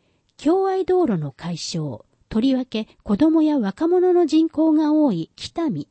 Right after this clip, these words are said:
宇名根地区での取り組みが急務です。災害時や日々の暮らしの安全を守るため、道路整備を力強く推進しなさい。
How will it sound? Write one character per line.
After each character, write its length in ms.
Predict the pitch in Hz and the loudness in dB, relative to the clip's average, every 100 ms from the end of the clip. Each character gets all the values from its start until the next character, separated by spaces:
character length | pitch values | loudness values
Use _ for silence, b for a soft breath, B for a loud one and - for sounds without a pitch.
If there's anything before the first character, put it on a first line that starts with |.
| _ | _
宇 100 | 208 | 2
名 140 | 277 | 2
根 160 | 339 370 | 2 0
地 120 | - | -2
区 140 | - 185 | -2 -2
で 100 | 165 | -2
の 140 | 143 | -6
取 240 | - 220 | -4 -6
り 20 | - | 0
組 260 | 262 262 | 2 2
み 60 | 240 | 0
が 80 | 233 | -4
急 200 | - 294 | -2 0
務 200 | 214 139 | 0 -4
で 140 | 131 | -10
す。 180 | - _ _ _ _ _ _ _ _ _ _ | -16 _ _ _ _ _ _ _ _ _ _
災 320 | - 285 349 370 | -10 -4 -2 -2
害 220 | 381 359 | -2 -2
時 140 | 196 | -4
や 100 | 170 | -6
日 220 | 151 339 | -4 -2
々 120 | 381 349 | 0 0
の 100 | 262 | 0
暮 180 | 185 | -2
ら 80 | 175 | -4
し 160 | - 175 | -4 -4
の 160 | 156 | -2
安 200 | 180 320 | 0 0
全 260 | 311 302 294 | 0 2 2
を 60 | 277 | 2
守 320 | 269 269 202 | 2 0 -2
る 60 | |
た 160 | - 156 | -6 -8
め、 180 | 147 151 b b - | -8 -10 b b -4
道 220 | 202 320 | 0 2
路 120 | 381 392 | 0 -2
整 240 | 392 370 | -2 -4
備 180 | 196 160 | -2 -6
を 100 | 156 | -6
力 440 | - - 262 381 | -10 -6 -4 -4
強 240 | - 349 - | 0 -2 -2
く 100 | - | -6
推 220 | 220 220 | -4 -4
進 280 | - 196 196 | -2 -4 -2
し 160 | 202 | -4
な 100 | 180 | -4
さ 200 | - 175 | -6 -10
い。 160 | 127 | -12